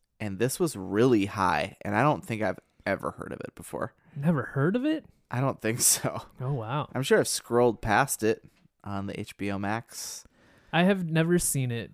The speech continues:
Speaker 2: but the things I know about it are essentially what you said, that it's like there was some sort of cataclysmic event and people are left behind. Um, the other things that I've heard ab-, about it are, like, A, that it is very good, but that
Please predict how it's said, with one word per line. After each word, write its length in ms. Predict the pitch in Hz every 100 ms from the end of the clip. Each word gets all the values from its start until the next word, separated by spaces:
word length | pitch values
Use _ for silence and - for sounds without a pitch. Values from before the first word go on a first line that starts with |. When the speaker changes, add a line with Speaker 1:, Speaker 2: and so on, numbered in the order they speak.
| -
Speaker 2:
but 140 | - 123
the 100 | 135
things 300 | 190 196 175
I 80 |
know 180 | 147 127
about 280 | 120 110 104
it 180 | 101 - _ -
are 340 | 123 113 101 -
essentially 360 | 147 214 208
what 120 | 180 135
you 140 | 127
said, 340 | - 110 107
that 140 | 113 107
it's 200 | 110 -
like 240 | 104 101 _ -
there 120 | 110
was 120 | 110
some 120 | - 117
sort 200 | 120 113
of 320 | 110 - - -
cataclysmic 600 | 113 117 - 117 120 -
event 320 | 117 110 - -
and 140 | 120
people 320 | - 117 113 113
are 160 | 110 120
left 240 | 107 -
behind. 380 | 117 110 110 - _ _ - _ _ _
Um, 280 | 117 117 123
the 100 | 147
other 120 | 156
things 220 | 160 165
that 100 | 147
I've 120 | 139 131
heard 160 | 135
ab-, 200 | 131 113 -
about 280 | 139 131 127
it 140 | 123 113
are, 300 | 120 113 107
like, 160 | 127 -
A, 200 | 160 180
that 140 | 180
it 100 | 170
is 120 | 170
very 200 | 147 147
good, 440 | 147 127 120 120 123
but 200 | 127 -
that 380 | 123 113 113 -